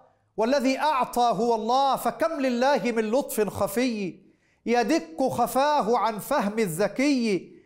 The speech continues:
وكم يسر أتى من بعد عسر ففرج كربة القلب الشجي. إذا ضاقت بك الأحوال يوما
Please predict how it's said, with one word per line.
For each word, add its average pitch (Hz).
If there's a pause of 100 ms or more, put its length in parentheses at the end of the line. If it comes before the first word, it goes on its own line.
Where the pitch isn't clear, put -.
(200)
وكم 262
يسر 226 (460)
أتى 311
من 233
بعد 233
عسر 233 (440)
ففرج 277 (360)
كربة 294
القلب 254
الشجي. 240 (480)
إذا 165
ضاقت 151
بك 156
الأحوال 147 (100)
يوما 151